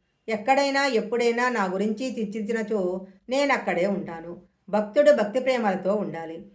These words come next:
అప్పుడు నేను తప్పనిసరిగా దర్శనమిస్తాను. ఈ విశాల విశ్వంలో మీరెక్కడున్నా నేను మీతోటే ఉంటాను. మీ హృదయమే నా నివాసము. మీరు సప్త సముద్రాలకు అవతల ఉన్నా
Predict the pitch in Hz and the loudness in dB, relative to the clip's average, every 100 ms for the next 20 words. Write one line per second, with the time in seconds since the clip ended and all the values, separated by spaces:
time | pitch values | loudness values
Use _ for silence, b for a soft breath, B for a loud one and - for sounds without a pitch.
0 | _ _ - 285 294 285 269 254 214 208 | _ _ -4 0 2 4 2 0 -2 -2
1 | 202 202 165 202 175 143 170 190 180 - | -2 -2 0 0 0 -4 -6 -6 -6 -8
2 | 160 160 170 - _ _ - 262 285 269 | -12 -12 -16 -20 _ _ -8 -4 -2 0
3 | 285 277 285 277 285 285 285 285 262 233 | 2 2 2 0 0 2 2 4 4 2
4 | - 240 240 233 214 196 202 240 262 277 | 2 0 0 0 0 -2 -6 -4 -2 0
5 | 233 220 214 196 208 202 156 160 156 160 | 0 0 0 -2 -2 -4 -6 -8 -8 -12
6 | - _ _ _ 220 247 262 220 208 196 | -16 _ _ _ -2 -2 0 0 0 2
7 | 180 214 208 165 185 151 156 156 151 156 | 0 -2 -2 -4 -4 -6 -8 -10 -12 -14
8 | B B B - 240 269 262 269 233 - | B B B -6 0 2 2 0 -2 -4
9 | 233 247 254 247 262 262 269 269 185 214 | -2 -2 0 4 6 6 4 2 2 2
10 | 226 214 208 202 190 175 | 0 2 2 2 2 -4